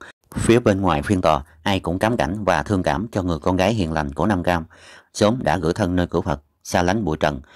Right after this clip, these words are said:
mà vẫn phải chịu những sóng gió của gia đình. Tại trại giam, kể về người con gái đã xuất gia của mình, Trúc Mẫu Hậu ứa nước mắt. Bà gọi cô con gái đã đi tu của mình là sư cô,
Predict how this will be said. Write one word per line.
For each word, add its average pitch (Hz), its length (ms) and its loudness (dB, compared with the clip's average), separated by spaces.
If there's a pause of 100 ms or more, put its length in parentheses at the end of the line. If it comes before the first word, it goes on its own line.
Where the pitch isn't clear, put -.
(240)
mà 78 240 -2
vẫn 78 180 -2
phải 85 140 0
chịu 78 240 0
những 80 180 -4
sóng 107 200 0
gió 107 140 4
của 80 160 -6
gia 95 140 0
đình. 78 180 -2 (420)
Tại 69 180 -2
trại 78 160 0
giam, 87 220 0 (160)
kể 78 140 0
về 90 160 2
người 76 160 -6
con 90 200 -2
gái 95 180 0
đã 85 140 -2
xuất - 160 -6
gia 92 160 0
của 82 140 -4
mình, 85 200 -2 (260)
Trúc 110 160 -4
Mẫu 85 120 0
Hậu 76 260 -4
ứa 107 140 2
nước 113 140 0
mắt. 113 160 -2 (360)
Bà 78 200 0
gọi 71 200 -2
cô 90 200 2
con 90 160 0
gái 92 200 2
đã 82 140 2
đi 95 120 -2
tu 92 180 0
của 85 140 -2
mình 80 260 -2
là 73 180 -2
sư 85 220 -4
cô, 90 240 0